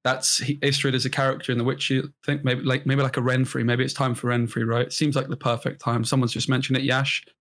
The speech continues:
Like a Renfri card. She was in the first episode of The Witcher series. Something like that. I feel like it's time, right? Imagine if it's, like, the actual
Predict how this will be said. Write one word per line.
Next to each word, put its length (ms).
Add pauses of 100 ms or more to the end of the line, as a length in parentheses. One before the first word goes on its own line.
(240)
Like 140
a 40
Renfri 440
card. 440
She 220
was 140
in 100
the 60
first 340
episode 460
of 160
The 80
Witcher 260
series. 580 (200)
Something 480
like 220
that. 180
I 100
feel 220
like 240
it's 180
time, 340
right? 220 (340)
Imagine 640 (280)
if 120
it's, 160
like, 140
the 100
actual 320